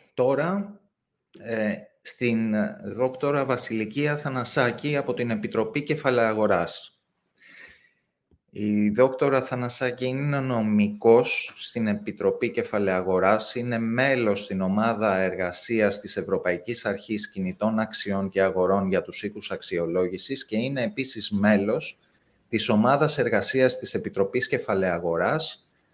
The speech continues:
που ασχολείται με την αηφόρο ή βιώσιμη χρηματοοικονομική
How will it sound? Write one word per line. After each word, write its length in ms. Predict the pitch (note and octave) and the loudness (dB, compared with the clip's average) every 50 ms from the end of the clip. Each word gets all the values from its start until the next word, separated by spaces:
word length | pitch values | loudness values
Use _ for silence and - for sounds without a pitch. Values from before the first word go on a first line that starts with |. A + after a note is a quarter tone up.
| - - _ | -20 -10 _
που 160 | - G#2+ G#2+ | 2 4 6
ασχολείται 560 | G#2+ G#2+ - - G#2 G#2 B2 C3+ C3+ C#3+ D3 | 6 4 2 2 2 2 2 0 0 0 -2
με 220 | C#3+ C3+ B2+ B2 A2+ | -2 0 0 -2 -2
την 360 | - - A2 G#2+ G#2 G2+ G2+ | -2 0 2 2 2 4 2
αηφόρο 640 | G2+ G2 F#2+ F#2+ F#2 - - B2+ B2 B2 B2 B2 A#2+ | 2 2 2 0 -2 -2 2 6 6 8 8 8 6
ή 160 | A#2+ B2 B2+ | 4 2 0
βιώσιμη 640 | A#2 A#2 A#2 A2+ B2 C3 B2 - - G#2 G2 F#2+ F2+ | 0 0 4 6 6 6 6 4 0 -2 -2 -2 -4
χρηματοοικονομική 1500 | - G2 F2+ F#2 F2+ F2 F2+ - F2+ F2+ F2 F2 - F2 F2 F2 F2 E2+ F2 F2 E2 - - - G2 A2 C#3+ F3 F#3+ F#3 | -4 -8 -10 -10 -10 -10 -10 -8 -8 -8 -8 -8 -8 -8 -8 -8 -8 -8 -10 -10 -12 -12 -12 -8 -6 -6 -4 -4 -6 -6